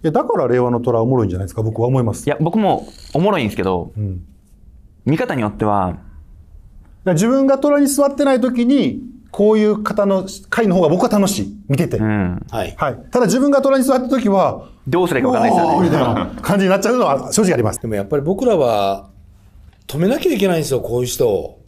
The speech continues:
Speaker 2: うん。まあ、それをなんかこう、全国に晒していいレベルの人と晒しちゃダメなレベルの人がいるとは思っていて、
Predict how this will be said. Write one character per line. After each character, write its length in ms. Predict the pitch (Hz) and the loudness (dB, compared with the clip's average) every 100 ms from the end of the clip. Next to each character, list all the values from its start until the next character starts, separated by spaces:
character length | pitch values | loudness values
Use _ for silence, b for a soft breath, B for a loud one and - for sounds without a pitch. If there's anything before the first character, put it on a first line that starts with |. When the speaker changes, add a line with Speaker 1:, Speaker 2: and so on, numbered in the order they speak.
| - - _ - | -20 -20 _ -6
Speaker 2:
う 60 | 107 | -4
ん。 420 | 104 95 117 - - | -2 -4 -8 -12 -4
ま 120 | 147 | -4
あ、 20 | |
そ 100 | 147 | 0
れ 80 | 240 | 0
を 80 | 277 | 0
な 80 | 262 | 0
ん 20 | |
か 160 | 127 - - | -2 -6 -6
こ 420 | 131 113 107 107 - - - - - - - - - | 0 0 0 -4 -14 -20 -20 -20 -20 -20 -20 -20 -10
う、 40 | 127 | -6
全 300 | 165 285 294 | -2 -2 -2
国 300 | - 147 117 | -4 -2 -2
に 240 | 104 - - - - b b b b b | -4 -8 -20 -20 -20 b b b b b
晒 420 | - - 170 190 | -10 -2 -2 -2
し 120 | - - | -4 -2
て 140 | 180 | -2
い 320 | - 196 131 | 0 0 2
い 40 | 101 | 2
レ 100 | 120 | 0
ベ 100 | 123 | 0
ル 80 | |
の 80 | 117 | -2
人 100 | 123 | -2
と 80 | 107 | -4
晒 200 | 135 147 | -4 -4
し 40 | |
ち 40 | 151 | -2
ゃ 20 | |
ダ 80 | 131 | -2
メ 100 | 143 | -2
な 80 | 104 | 0
レ 80 | 98 | 0
ベ 80 | |
ル 100 | 98 | 0
の 60 | 95 | -2
人 160 | - 95 | -2 -4
が 220 | 87 - - - - - - - - | -4 -8 -20 -20 -20 -20 -20 -12 -4
い 60 | 104 | -2
る 100 | 98 | 0
と 80 | |
は 40 | 87 | -2
思 100 | 85 | -2
っ 100 | - | -4
て 80 | 85 | -4
い 40 | |
て、 300 | 85 80 | -4 -6